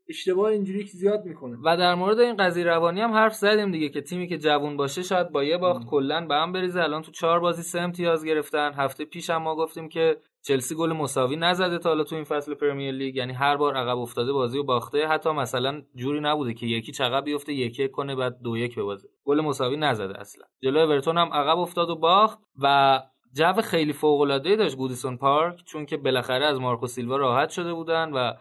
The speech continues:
Speaker 2: دانکن فرگوسن اورتونی که خودش چهار پنج سال دستیار بوده رو نیمکت
Speaker 1: به
Speaker 2: بود و
Speaker 1: شدت هم غیرت داره روی تیم‌ها.
Speaker 2: احتمالش زیاده اگر یکی دوتا برد دیگه بیاره مربی دائم بشه. قبولش دارن طرفدارای
Speaker 1: و
Speaker 2: اورتون.
Speaker 1: به نظر من اورتون برمیگرده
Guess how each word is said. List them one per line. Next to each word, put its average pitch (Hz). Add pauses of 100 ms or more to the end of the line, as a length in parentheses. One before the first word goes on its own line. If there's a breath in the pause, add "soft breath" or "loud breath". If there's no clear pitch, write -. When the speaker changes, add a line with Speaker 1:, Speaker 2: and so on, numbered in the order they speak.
Speaker 2:
دانکن 127
فرگوسن 123
اورتونی 127
که 147
خودش 139
چهار 127
پنج 139
سال 143
دستیار 120
بوده 131 (140)
رو 160
نیمکت 170
Speaker 1:
به 170
Speaker 2:
بود 180
و -
Speaker 1:
شدت 160
هم 214
غیرت 156
داره 143
روی 127
تیم‌ها. 131 (160)
Speaker 2:
احتمالش 180
زیاده 147
اگر 135
یکی 127
دوتا 127
برد 127
دیگه 120
بیاره 123
مربی 120
دائم 113
بشه. 107 (120)
قبولش 131
دارن 110
طرفدارای 107
Speaker 1:
و 185
Speaker 2:
اورتون. -
Speaker 1:
به 190
نظر 190
من 233
اورتون 190
برمیگرده 123